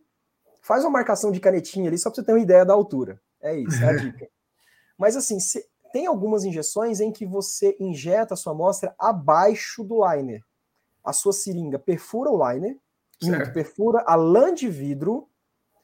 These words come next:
Speaker 1: e injeta lá abaixo. Algumas injeções você injeta acima, então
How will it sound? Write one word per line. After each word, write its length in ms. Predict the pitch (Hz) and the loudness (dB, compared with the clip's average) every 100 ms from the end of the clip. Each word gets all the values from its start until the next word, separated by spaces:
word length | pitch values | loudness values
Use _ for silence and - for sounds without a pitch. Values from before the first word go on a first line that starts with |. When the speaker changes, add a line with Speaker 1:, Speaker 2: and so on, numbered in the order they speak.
| _ _ | _ _
Speaker 1:
e 60 | 208 | -4
injeta 340 | 180 180 180 | 4 4 4
lá 60 | 180 | 2
abaixo. 460 | 160 104 - - _ _ _ _ - | 2 -2 -6 -20 _ _ _ _ 8
Algumas 640 | 277 202 196 302 262 190 | 8 8 0 2 2 2
injeções 420 | 170 160 - 208 | -2 -4 -4 -2
você 200 | 190 196 | -2 -4
injeta 300 | 190 170 190 | -2 -2 -4
acima, 440 | 226 - 147 117 | -4 -6 -8 -8
então 400 | 135 139 160 202 | -10 -6 -4 -6